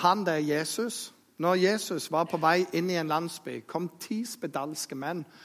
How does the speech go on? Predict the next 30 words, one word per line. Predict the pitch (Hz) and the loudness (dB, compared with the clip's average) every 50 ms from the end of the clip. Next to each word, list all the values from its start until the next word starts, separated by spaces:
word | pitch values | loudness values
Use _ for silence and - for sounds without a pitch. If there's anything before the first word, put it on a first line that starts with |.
| - - - _ - | -20 -20 -20 _ -14
Og | 151 | -8
spedalske, | - - 170 160 160 180 190 - - 180 | -4 -2 0 2 2 0 0 -2 -2 -2
det | 156 151 | -2 0
var | 160 165 170 | 0 -2 -2
en | 165 | -2
forferdelig | - - - - - - 165 175 175 180 170 156 | -4 -8 -8 -4 0 0 0 0 0 -2 -4 -4
sykdom. | - - 156 131 123 - 156 165 202 208 156 - - - - - - - _ _ | -2 -4 -6 -6 -4 -2 -2 -2 0 -2 -4 -6 -10 -20 -20 -20 -20 -20 _ _
Kom | - - 185 196 185 | 0 0 2 2 2
imot | 180 170 165 175 175 - - | 2 2 2 0 0 -2 -2
han. | 143 123 120 117 - _ _ - - - _ - | -4 -2 -4 -6 -12 _ _ -20 -20 -20 _ 0
De | - 156 | 0 2
ble | 151 190 185 190 185 | 6 6 6 6 4
stående | - - - - 185 160 165 175 190 190 | 2 -2 0 2 2 4 4 2 4 4
langt | 190 175 175 175 175 196 202 190 - - 165 | 4 4 4 4 2 2 0 -4 -4 -4 -4
unna, | 143 127 120 143 175 185 | -4 -2 -2 -2 -2 -2
for | - - 165 | -2 -2 -2
de | 151 151 | -2 -2
var | 156 143 | -2 -4
smittefarlige, | - - - 135 - - 151 135 - 151 151 156 160 165 175 185 190 | -4 -4 -6 -6 -6 -6 -6 -2 0 0 2 4 4 4 4 4 2
og | 175 165 | 2 0
de | 156 147 | 0 0
måtte | 151 151 139 - - - 151 139 | 0 -2 -2 -4 -4 -6 -4 -4
stå | - - 165 160 151 147 | -2 0 0 0 0 0
unna. | 147 165 190 214 | -2 -2 -2 -2
Og | 180 165 | -4 -4
så | - 185 | -2 0
bare | 196 202 220 - | 0 -2 0 2
roper | - 285 220 151 - - 262 294 | 2 4 4 4 2 0 2 2
de, | 392 - - - - - - - - | 4 2 2 -2 -12 -18 2 8 10
«Jesus, | 254 330 370 370 - - - 359 320 226 180 - - | 10 10 10 8 6 6 8 8 10 8 8 6 2